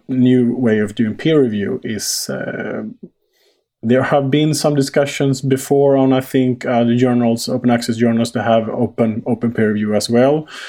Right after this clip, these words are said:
But the, the idea that the editor will, will curate what's going on on social media and gather everything, a natural flowing discussion, I, I think that that's definitely new. Uh, but we're also going for traditional peer review. So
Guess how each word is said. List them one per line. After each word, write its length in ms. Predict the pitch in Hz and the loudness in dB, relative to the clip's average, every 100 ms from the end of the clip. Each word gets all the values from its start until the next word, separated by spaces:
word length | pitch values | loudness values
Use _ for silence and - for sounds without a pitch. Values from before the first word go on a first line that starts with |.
| - - | -18 -12
But 460 | - 120 131 127 - - | -4 0 0 -2 -10 -6
the, 680 | 117 131 127 123 120 - - _ _ _ | 0 2 4 2 -2 -8 -16 _ _ _
the 160 | 131 127 | 0 2
idea 400 | 127 127 143 135 | 4 2 4 4
that 340 | 127 120 127 | 2 0 0
the 160 | 135 139 | -2 2
editor 380 | 135 147 147 127 | 2 2 0 2
will, 360 | 120 117 117 - _ | 2 2 0 -6 _
will 220 | 123 113 113 | -6 -6 -6
curate 640 | - 139 139 127 113 - - | -4 0 2 2 0 -6 -8
what's 320 | 123 117 - | 0 0 0
going 260 | - 113 110 | 0 0 2
on 180 | 113 117 | 2 2
on 80 | 107 | 0
social 380 | - 107 117 | 0 0 0
media 340 | 107 113 123 104 | 0 2 2 0
and 120 | 107 | 0
gather 320 | 117 127 127 | 2 2 4
everything, 540 | 113 104 104 107 104 98 | 2 0 -2 -4 -4 -6
a 100 | 110 | -4
natural 460 | 104 107 120 - 113 | 0 2 2 0 -2
flowing 380 | - 117 110 107 | 0 0 2 0
discussion, 520 | 101 120 117 - 107 | 0 0 0 -2 -2
I, 320 | 107 120 131 | -2 0 0
I 40 | |
think 280 | 117 123 117 | 0 0 0
that 280 | - 104 - | -2 -4 -2
that's 220 | 117 110 | -2 0
definitely 460 | 233 233 226 - 104 | 0 0 -2 -2 -6
new. 460 | - - - - - - - _ _ | -4 -4 -2 -4 -10 -18 -20 _ _
Uh, 680 | 110 98 95 98 98 101 - - | -6 -4 -4 -4 -4 -6 -8 -6
but 240 | 123 120 | -4 0
we're 100 | 139 | 2
also 260 | 156 160 160 | 4 2 2
going 280 | 151 143 139 | 2 2 0
for 180 | 139 135 | 0 0
traditional 640 | - 120 131 135 160 147 | 0 0 2 0 -2 -2
peer 280 | 139 151 143 | 2 4 4
review. 460 | 143 151 156 165 | 2 2 0 -2
So 580 | - - 131 127 131 - | -4 0 2 2 0 -6